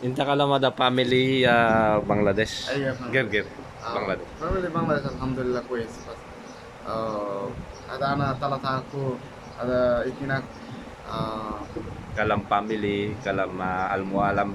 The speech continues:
Speaker 1: sadik kullu.
Speaker 2: Iya, ada Bangladesh, alhamdulillah। Ah,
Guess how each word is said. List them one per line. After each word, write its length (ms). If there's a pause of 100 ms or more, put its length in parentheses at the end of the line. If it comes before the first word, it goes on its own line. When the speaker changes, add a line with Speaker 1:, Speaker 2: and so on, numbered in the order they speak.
Speaker 1:
sadik 480
kullu. 240 (480)
Speaker 2:
Iya, 560
ada 80
Bangladesh, 640 (180)
alhamdulillah। 600 (1080)
Ah, 180